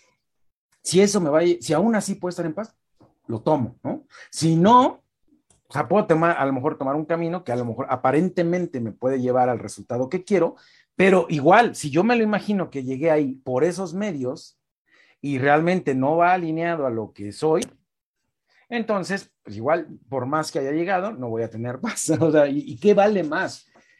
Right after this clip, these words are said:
¿No? Eh, volvemos a lo mismo, ¿qué es más sostenible? El resultado, el resultado, pues, va a estar ahí, pero el resultado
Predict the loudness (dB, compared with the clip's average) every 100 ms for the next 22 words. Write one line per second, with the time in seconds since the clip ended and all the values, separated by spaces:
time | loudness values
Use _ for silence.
0 | _ _ -6 -6 -8 -12 -4 0 2 0
1 | -2 -2 -2 -2 -2 -2 0 -4 -6 -10
2 | -6 -2 0 -2 -4 -6 -4 -6 -6 -2
3 | 0 0 -4 -12 _ -20 _ -6 -6 -6
4 | -4 0 0 -2 -4 -4 -4 -4 -2 -2
5 | -2 -4 -4 -8 -10 -4 -2 -2